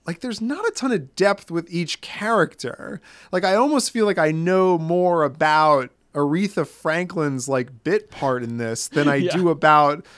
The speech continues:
Speaker 1: the Blues Brothers themselves, like, other than them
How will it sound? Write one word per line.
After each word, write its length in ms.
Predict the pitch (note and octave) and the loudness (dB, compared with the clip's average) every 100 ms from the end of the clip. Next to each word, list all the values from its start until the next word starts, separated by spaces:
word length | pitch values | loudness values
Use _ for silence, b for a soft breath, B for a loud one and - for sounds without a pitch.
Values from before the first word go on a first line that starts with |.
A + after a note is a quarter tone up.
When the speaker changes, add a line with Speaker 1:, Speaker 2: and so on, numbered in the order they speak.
| B | B
Speaker 1:
the 140 | E3 | -4
Blues 480 | C#3+ D3+ G3 F#3+ D#3+ | -2 0 0 0 -4
Brothers 480 | D3 E3 D#3+ D#3 C#3 | -2 0 2 0 -2
themselves, 680 | C#3+ C3 - A#3+ F3+ C3 B2 | -4 -6 0 4 4 4 0
like, 140 | C3+ | -4
other 320 | C#3+ D#3+ E3+ D#3+ | -2 -2 0 -2
than 280 | D3+ C#3+ | -2 -4
them 400 | C#3+ D3+ C#3 C3 | -2 -2 -2 -6